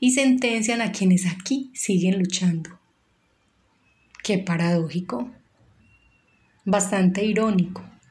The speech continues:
Mientras los miles y miles de niños campesinos, sus maestros y sus familias siguen en el limbo,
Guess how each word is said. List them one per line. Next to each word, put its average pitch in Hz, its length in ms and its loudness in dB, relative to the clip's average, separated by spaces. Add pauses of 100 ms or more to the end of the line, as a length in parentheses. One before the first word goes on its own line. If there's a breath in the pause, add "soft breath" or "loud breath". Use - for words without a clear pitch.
(1300 loud breath)
Mientras 294 680 2
los 233 340 4
miles 302 360 6
y 285 60 4
miles 254 260 6
de 277 80 4
niños 247 280 4
campesinos, 277 880 2
sus 214 180 0
maestros 214 540 2
y 254 80 2
sus 226 200 -2
familias 254 460 2
siguen 202 300 0
en 233 120 0
el 202 140 2
limbo, 190 580 2